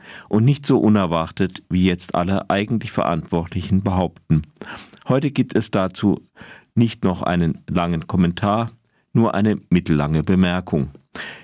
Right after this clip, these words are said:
Der Landeschef von Sachsen-Anhalt, Rainer Haseloff, hat sich nämlich mittlerweile in einem Interview zum Thema geäußert.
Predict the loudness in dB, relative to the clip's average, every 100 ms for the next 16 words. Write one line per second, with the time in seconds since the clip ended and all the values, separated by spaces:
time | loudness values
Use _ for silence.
0 | _ _ _ -2 -2 -2 0 0 0 -2
1 | 0 0 0 -2 0 2 0 -4 -10 -4
2 | -2 -2 0 0 2 0 0 0 -2 -2
3 | -2 0 -2 -2 -2 -2 0 0 0 -4
4 | -14 _ _ -20 -18 -10 -4 -2 0 2
5 | 4 4 2 2 2 2 2 0 0 0
6 | 0 2 0 2 0 2 0 0 0 2
7 | 2 0 2 4 2 -4 _ _ -4 0
8 | 0 0 0 0 -2 -2 -2 0 0 0
9 | -4 -6